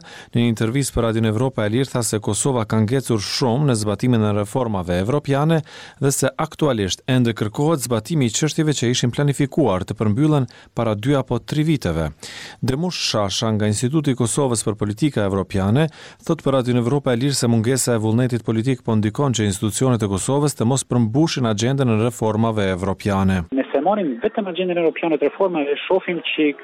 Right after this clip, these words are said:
Speaker 2: ka një mungesë të vullnetit politik për mi shty përpara këto reformat në rrugën tonë integruese.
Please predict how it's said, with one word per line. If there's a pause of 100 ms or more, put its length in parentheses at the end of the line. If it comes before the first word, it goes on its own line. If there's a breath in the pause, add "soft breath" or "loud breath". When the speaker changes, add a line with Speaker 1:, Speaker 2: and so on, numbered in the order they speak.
Speaker 2:
ka (160)
një (220)
mungesë
të
vullnetit
politik
për
mi
shty
përpara
këto
reformat
në
rrugën
tonë
integruese.